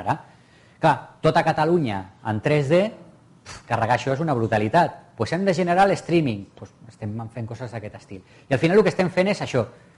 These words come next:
L'únic que fem, i és molt senzill, eh, és, és fer això. Un pas, mirem, què hem après, això, això i això. Què hem ap-, eh, què sabem que no funciona, que no, que l'usuari no vol, això i això, descartem.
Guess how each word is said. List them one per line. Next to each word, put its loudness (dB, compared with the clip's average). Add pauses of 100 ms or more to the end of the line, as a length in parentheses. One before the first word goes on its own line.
(100)
L'únic 2
que 6
fem, 4 (140)
i 2
és 2
molt 2
senzill, 0
eh, 2
és, -6
és -2
fer 0
això. -2 (400)
Un 2
pas, 6 (220)
mirem, 0
què -2
hem 4
après, 0
això, -4
això -2
i -2
això. -2 (640)
Què 6
hem 2
ap-, 2
eh, -4
què 2
sabem 2
que 2
no 0
funciona, 0
que 0
no, 2
que -2
l'usuari 2
no 2
vol, 6
això 0
i 2
això, -6
descartem. -2